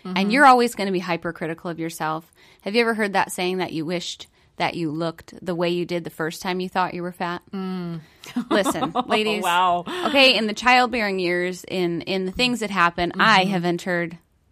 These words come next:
Speaker 2: the delightful world of menopause lately. Super fun.
Speaker 1: Topic for another day.
Speaker 2: Topic for another day.
Speaker 1: <laughs>
Speaker 2: However, my point is this, is don't be overly critical.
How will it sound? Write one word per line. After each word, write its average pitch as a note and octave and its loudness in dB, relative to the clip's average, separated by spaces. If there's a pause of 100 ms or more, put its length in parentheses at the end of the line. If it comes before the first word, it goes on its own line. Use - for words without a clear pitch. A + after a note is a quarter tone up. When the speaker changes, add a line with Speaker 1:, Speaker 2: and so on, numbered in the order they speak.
(240)
Speaker 2:
the F#3+ -4
delightful F#3+ 2
world E3 0
of E3+ -8
menopause F3 -2
lately. D#3 -6 (240)
Super A3+ -6
fun. F3+ -4 (260)
Speaker 1:
Topic G3 -4
for A#3+ -4
another C#4 -2
day. E4+ 4
Speaker 2:
Topic D4 4
for C4+ 4
another D4+ 6
day. A3 8
Speaker 1:
<laughs> F3+ -8
Speaker 2:
However, C#4+ 8
my B3 6
point C4 2
is F#3+ -2
this, E3+ 0
is B3 -4
don't E4 4
be E4 2
overly G3 -2
critical. E3 -6